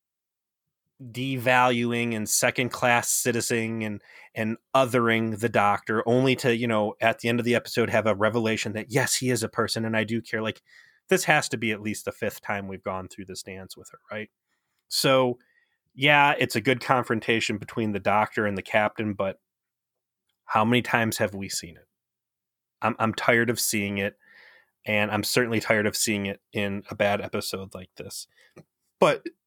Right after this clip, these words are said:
you know, one of the, the points the Doctor makes is, "If it was any other crew member,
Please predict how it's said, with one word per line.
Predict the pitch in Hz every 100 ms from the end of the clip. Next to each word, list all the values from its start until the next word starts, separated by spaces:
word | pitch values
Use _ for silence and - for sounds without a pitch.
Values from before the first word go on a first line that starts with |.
| _ -
you | 139
know, | 113 101 -
one | 135 139 156
of |
the, | 143 123 117
the | 107
points | - 151 135 123
the | 110
Doctor | 107 123 202 -
makes | 101 95 -
is, | 95 - - - - - - - _ _ _ -
"If | -
it | 107
was | 101 -
any | 151 160
other | 151 135
crew | - 127
member, | 123 117 117 113